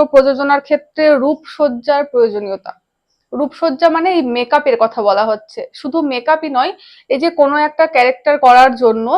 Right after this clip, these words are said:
কিভাবে তাকে সাজানো হচ্ছে, তার যে কস্টিউম, সেই কস্টিউমগুলোর কথা বলা হচ্ছে রূপসজ্জা। পরের প্রশ্ন, আবহ রচনা, ম-, নাট্যাভিনয় ও মঞ্চ প্রযোজনার ক্ষেত্রে আবহ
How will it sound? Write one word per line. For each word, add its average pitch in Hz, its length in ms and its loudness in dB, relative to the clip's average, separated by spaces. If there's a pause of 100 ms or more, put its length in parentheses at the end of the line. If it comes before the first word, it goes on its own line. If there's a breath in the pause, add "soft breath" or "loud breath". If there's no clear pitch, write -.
(220)
কিভাবে 262 600 -4
তাকে 294 260 -2
সাজানো 214 400 -4
হচ্ছে, 202 320 -12 (400)
তার 254 180 4
যে 320 100 -2 (100)
কস্টিউম, 240 600 0
সেই 277 220 -8
কস্টিউমগুলোর 277 680 0
কথা 214 160 -2
বলা 202 260 2
হচ্ছে 220 280 -4
রূপসজ্জা। 233 600 -8 (720)
পরের 294 260 6
প্রশ্ন, 320 340 0 (340)
আবহ 277 260 2 (120)
রচনা, 262 460 2 (540)
ম-, 240 400 -4
নাট্যাভিনয় 285 720 2
ও 294 100 2
মঞ্চ 240 360 0
প্রযোজনার 277 600 -2
ক্ষেত্রে 294 520 -6
আবহ 233 460 2